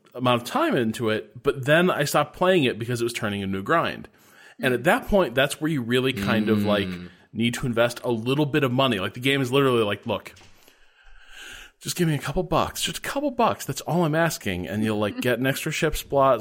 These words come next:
Speaker 1: s-, ship spot so you can, like, uh, you know,
Speaker 2: It's free to
Speaker 1: level that.
Speaker 2: play, right?
Speaker 1: Yeah. But they
Speaker 2: Okay.
Speaker 1: limit, there's a lot of, like, convenience you're denied until you spend a little money. Um, and I just refuse to do it.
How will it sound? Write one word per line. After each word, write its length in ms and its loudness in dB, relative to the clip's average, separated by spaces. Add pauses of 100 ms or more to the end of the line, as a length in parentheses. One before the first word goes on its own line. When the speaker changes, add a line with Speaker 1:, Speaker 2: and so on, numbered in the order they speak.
Speaker 1:
s-, 200 -6
ship 260 -2
spot 380 2
so 100 -2
you 60 2
can, 220 -2
like, 280 -2
uh, 340 0
you 120 -4
know, 160 2
Speaker 2:
It's 100 4
free 220 6
to 60 4
Speaker 1:
level 20 -2
that. 80 2
Speaker 2:
play, 240 6
right? 320 2
Speaker 1:
Yeah. 360 2 (220)
But 280 2
they 120 4
Speaker 2:
Okay. 100 0
Speaker 1:
limit, 480 4
there's 180 4
a 40 0
lot 200 4
of, 100 4
like, 240 0
convenience 720 2
you're 100 0
denied 720 -4
until 320 -6
you 80 -4
spend 300 -4
a 40 -6
little 200 -8
money. 400 -8 (260)
Um, 440 -4 (1900)
and 120 0
I 80 4
just 200 0
refuse 360 2
to 60 -10
do 220 0
it. 180 -6